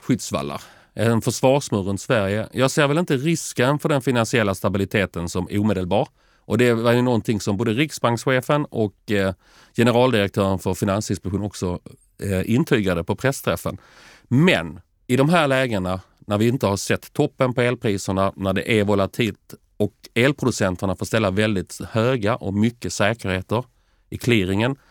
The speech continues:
så finns det skäl att göra detta. Det känns som att det, ja, men det är rätt väl avvägt. Vi vet inte om vi hamnar där än. Men då har man förberett. Eh, det är bättre att göra det än att vänta till att krisen är här.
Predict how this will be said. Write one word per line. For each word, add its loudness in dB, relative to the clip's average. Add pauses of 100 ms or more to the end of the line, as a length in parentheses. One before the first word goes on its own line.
(320)
så 0
finns 4
det 2
skäl 2
att -4
göra -2
detta. -10
Det -2
känns 2
som 0
att 0
det, -2
ja, -10
men -2
det 0
är -2
rätt -4
väl 2
avvägt. -2
Vi 0
vet 2
inte -2
om 0
vi 0
hamnar 0
där 0
än. -10 (580)
Men 2
då 8
har 6
man 2
förberett. -2 (280)
Eh, -2
det 2
är 4
bättre 0
att -2
göra 2
det -2 (440)
än 2
att 2
vänta 2 (220)
till -2
att -2
krisen -2
är -4
här. -6